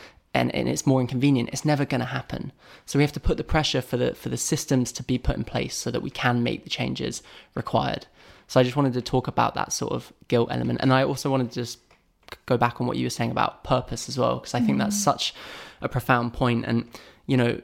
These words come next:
Speaker 1: people often talk about climate activism or being a climate activist as a sort of noble, selfless thing.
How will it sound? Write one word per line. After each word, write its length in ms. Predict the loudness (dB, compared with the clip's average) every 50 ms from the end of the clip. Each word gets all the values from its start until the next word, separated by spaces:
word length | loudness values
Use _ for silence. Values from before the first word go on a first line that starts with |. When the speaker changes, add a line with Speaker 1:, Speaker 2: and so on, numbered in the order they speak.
| -4
Speaker 1:
people 320 | -2 -2 -2 0 -2 -2 -2
often 720 | -2 -4 -4 -6 -6 -2 0 2 4 4 2 0 -2 -4
talk 280 | 0 2 2 2 4 2
about 380 | 2 2 2 2 0 -2 -6 -4
climate 340 | 0 2 2 2 2 0
activism 420 | -2 -4 -6 -6 -6 -4 -2 -2 -2
or 60 | -2
being 200 | 0 2 2 2
a 40 | 0
climate 280 | 0 -2 -2 -2 -2
activist 400 | -4 -6 -6 -8 -10 -10 -8 -4
as 140 | -4 -4 -4
a 60 | -2
sort 180 | -2 0 0 0
of 100 | 2 2
noble, 480 | 4 6 6 6 4 4 2 0 0 -2
selfless 760 | -2 2 2 2 2 2 -4 -6 -8 -6 -6 -6 -8 -8 -10 -14 _ 2
thing. 320 | 4 4 4 2 -2 -6